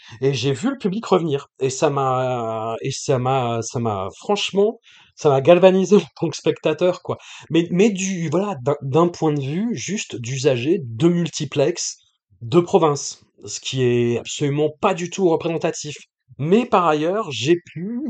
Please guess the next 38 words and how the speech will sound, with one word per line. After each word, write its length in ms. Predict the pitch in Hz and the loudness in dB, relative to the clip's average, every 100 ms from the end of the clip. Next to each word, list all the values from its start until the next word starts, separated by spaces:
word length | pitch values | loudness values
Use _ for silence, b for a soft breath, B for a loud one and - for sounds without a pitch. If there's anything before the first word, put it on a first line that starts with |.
| 123 107 | -8 -2
voir, 420 | 135 170 185 123 | 2 4 2 0
bah, 140 | 110 | -4
lors 160 | 123 120 | -4 -4
de 120 | 117 | -4
mes, 380 | 113 127 143 131 | -2 -2 0 0
euh, 220 | 110 107 | 0 -4
escapades 720 | 104 120 - 131 156 147 139 | -6 -8 -4 -4 -2 -2 0
un 80 | 120 | -4
petit 160 | 113 - | -6 -8
peu 120 | 147 | -4
dans 160 | 127 113 | -2 -2
d'autres 220 | 113 113 | -4 -4
villes, 260 | 131 277 - B B B - | -2 -2 -4 B B B 0
que 100 | 247 | 2
le 180 | 285 | 2
public 320 | - 156 190 226 | 0 -2 -4 -2
revenait 320 | 170 156 170 | -2 0 0
aussi, 460 | 185 - 156 170 | 0 -2 -10 -10
et 60 | 127 | -12
puis 160 | - - | -12 -8
qu'il 140 | - | 0
y 20 | |
avait 240 | 135 208 220 | 4 4 4
des 260 | 151 127 | -4 -4
espèces 380 | 131 - 196 180 | -6 -2 0 0
de 140 | 135 143 | 0 0
niches 340 | 185 233 - | 0 -2 -6
qui 140 | 170 | -8
se 100 | 143 | -10
créaient. 400 | - 190 165 156 160 B B - | -4 2 4 2 -2 B B -10
C'est-à-dire 480 | - 127 202 220 | -4 2 2 2
que 160 | - 214 | 2 0
par 220 | 220 - | 2 -4
curiosité, 680 | - 156 139 123 123 185 240 | 0 2 2 -2 0 2 2
je 80 | - | 0
suis 140 | 180 | 2
allé 180 | 139 135 | 4 2
voir 460 | 123 160 196 - | 2 -2 -4 -10